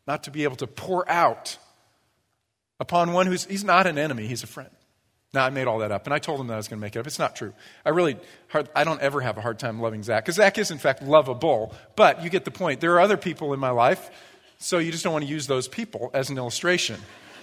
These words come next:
<laughs> Pick somebody else. But have, have you, have you never felt that? "Man, that person's hard to love."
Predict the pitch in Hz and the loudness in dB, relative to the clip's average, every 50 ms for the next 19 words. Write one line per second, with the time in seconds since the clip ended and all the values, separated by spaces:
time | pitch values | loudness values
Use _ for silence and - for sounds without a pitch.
0 | - - - - - - - - - - - - 208 240 - - - 214 202 185 | -20 -20 -20 -20 -20 -20 -20 -20 -20 -14 0 4 4 4 4 4 4 4 6 6
1 | 175 165 175 175 156 107 - - - - - - - - - - - - _ _ | 6 8 8 8 8 8 4 -2 -6 -6 -8 -8 -12 -18 -20 -20 -20 -20 _ _
2 | - - _ _ - - - _ _ _ _ _ _ _ _ _ _ - 208 208 | -20 -20 _ _ -20 -20 -20 _ _ _ _ _ _ _ _ _ _ 4 6 8
3 | 220 240 240 233 220 202 190 214 214 208 - 185 180 196 196 202 190 165 - 196 | 8 8 8 6 4 4 4 4 2 4 4 2 4 4 4 2 0 2 2 2
4 | 185 190 - 240 233 226 - - - - - - _ _ _ _ _ _ _ _ | 2 4 4 4 4 4 2 0 -6 -20 -20 -20 _ _ _ _ _ _ _ _
5 | _ _ _ _ _ _ _ _ _ _ _ _ _ _ _ _ _ _ _ _ | _ _ _ _ _ _ _ _ _ _ _ _ _ _ _ _ _ _ _ _
6 | _ _ _ _ _ _ _ _ - 151 170 170 147 131 - - 127 - - 117 | _ _ _ _ _ _ _ _ -6 -4 -2 -2 -2 -2 -4 -4 -6 -6 -6 -6
7 | 110 - 117 113 110 110 101 107 104 - - - - | -4 -2 -2 -2 -2 -4 -4 -2 -4 -4 -4 -8 -16